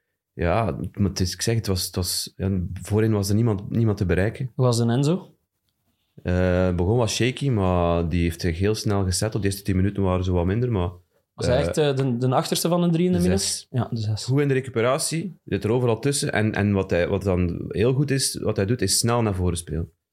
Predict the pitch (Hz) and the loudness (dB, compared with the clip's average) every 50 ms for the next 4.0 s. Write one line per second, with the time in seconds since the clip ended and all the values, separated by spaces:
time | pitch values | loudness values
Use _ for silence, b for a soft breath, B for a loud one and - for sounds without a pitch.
0 | _ _ _ _ _ _ _ _ - 95 90 98 95 95 101 - 98 98 92 - | _ _ _ _ _ _ _ _ -6 -2 0 2 2 2 2 0 0 -2 0 0
1 | - 107 - - 101 92 101 113 120 113 104 104 98 95 - - 104 95 - 87 | -2 -2 -2 -2 0 0 2 2 2 2 0 0 0 0 0 -2 -2 -4 -2 -2
2 | 87 90 87 87 85 85 85 82 80 - - 90 - - 90 - - 87 - - | -2 0 0 0 0 0 0 -2 -2 -4 -6 -4 -2 -2 -2 -2 -4 -4 -2 -2
3 | 95 101 98 - - - 104 98 98 85 82 87 90 85 - 90 - - 92 | -2 -2 -4 -6 -8 -4 -2 0 0 0 0 0 -2 -2 -2 -4 -6 -6 -8